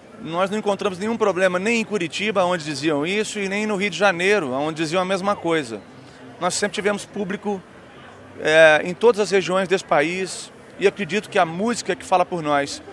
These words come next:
num sentido universal, num sentido em que seja possível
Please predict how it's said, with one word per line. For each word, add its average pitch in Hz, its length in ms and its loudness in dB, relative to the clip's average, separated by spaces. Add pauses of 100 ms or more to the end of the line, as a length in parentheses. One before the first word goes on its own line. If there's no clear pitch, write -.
(140)
num 165 140 -8
sentido 175 360 -6
universal, 175 800 2 (400)
num 147 120 -8
sentido 165 400 -8
em - 20 -8
que - 60 -10
seja 180 200 -2
possível 170 540 -2